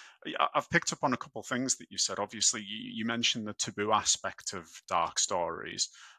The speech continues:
but also earlier on, you did say that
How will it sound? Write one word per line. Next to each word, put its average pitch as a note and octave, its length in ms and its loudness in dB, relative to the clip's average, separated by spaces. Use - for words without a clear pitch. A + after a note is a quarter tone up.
but G#2 120 0
also F#2 800 4
earlier G#2 480 2
on, G#2 280 2
you F2 140 -14
did C3 180 -4
say - 220 4
that G#2+ 120 -6